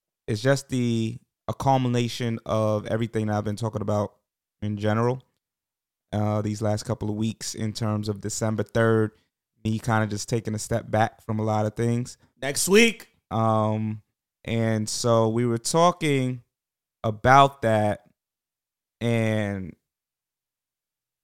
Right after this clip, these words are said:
Speaker 1: I just came to the conclusion of, like,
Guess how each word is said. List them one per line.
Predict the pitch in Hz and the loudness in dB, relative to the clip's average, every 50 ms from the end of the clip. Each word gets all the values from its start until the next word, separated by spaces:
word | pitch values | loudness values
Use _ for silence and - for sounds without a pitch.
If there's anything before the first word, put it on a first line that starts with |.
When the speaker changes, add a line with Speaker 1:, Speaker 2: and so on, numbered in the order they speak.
| _ _ _ _ _ | _ _ _ _ _
Speaker 1:
I | 139 123 123 | 4 4 6
just | 120 135 139 - | 6 4 2 0
came | - 151 147 156 156 | 0 0 0 0 0
to | - 165 | 0 -2
the | 139 127 | -2 -2
conclusion | - 131 120 110 - 127 139 170 196 165 151 131 123 | -2 -4 -4 -2 -2 0 0 0 0 -2 -4 -2 0
of, | 117 117 117 113 120 | 0 0 0 0 0
like, | 117 113 110 110 - - | -2 0 0 -2 -4 -6